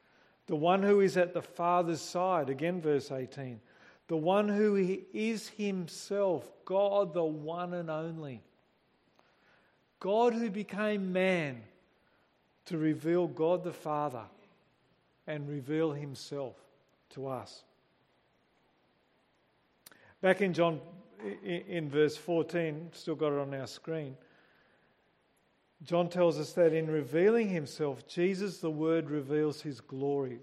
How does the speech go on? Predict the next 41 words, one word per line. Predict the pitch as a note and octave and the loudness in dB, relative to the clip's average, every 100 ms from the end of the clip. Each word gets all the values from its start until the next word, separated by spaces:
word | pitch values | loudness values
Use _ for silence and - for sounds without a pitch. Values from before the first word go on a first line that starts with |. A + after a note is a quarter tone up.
| - | -8
Look | A#3 | -6
at | A#3+ | -6
the | F#3 | -8
second | - F#3 F3+ F3 | -8 -8 -6 -8
half | D#3+ D3+ - | -4 -6 -6
of | C3+ A2+ _ _ - | -10 -12 _ _ -20
the | C#3+ | -14
verse | B2 C3+ B2+ - | -4 -4 -4 -8
with | C#3 B2+ | -12 -10
me | C3 | -12
again. | B2 A#2+ B2 A2+ - _ _ _ _ _ | -12 -10 -12 -12 -20 _ _ _ _ _
"We | D#3+ | -4
have | D#3 - | -2 -4
seen | - G3 G3+ | -4 -4 -2
his | G3+ E3 | -2 -4
glory, | E3+ D3+ D3 C3+ C3 | -2 0 2 0 -2
the | B2+ | -4
glory | B2 D3+ D3+ E3+ F3 F3 | -8 -6 0 2 4 2
of | D#3+ | 0
the | C3+ | -4
one | B2+ D3 E3+ | -4 -4 -4
and | E3 | -4
only, | D3 C#3+ C3 A#2 G#2+ _ _ _ _ _ _ _ | -4 -4 -6 -12 -14 _ _ _ _ _ _ _
who | D3+ | -8
came | C3+ - D#3+ F3 | -8 -6 -4 -4
from | E3 E3+ | -8 -10
the | D3 | -10
Father, | - D3+ C3 B2 A2 G#2+ _ _ _ _ _ _ | -10 -6 -4 -4 -8 -14 _ _ _ _ _ _
full | E3 D3 | -4 -2
of | C3+ A2 | -2 -4
grace | D3 C#3 C#3 - | 0 0 0 -4
and | C#3 A#2 | -12 -12
truth." | - C#3 B2 - - _ _ _ _ - - _ - | -8 -8 -8 -12 -20 _ _ _ _ -20 -20 _ -4
What | C4+ | -2
we | D#4 | 0
have | B3 A3 - | 4 4 4
here | G#3+ G#3+ | 6 8
is | G3 F#3+ | 8 6
a | |
little | F3 F3+ E3 | 2 2 0
preview, | - - F#3+ G#3 F#3+ D#3+ C3+ A#2+ | -6 -2 2 2 0 -4 -4 -6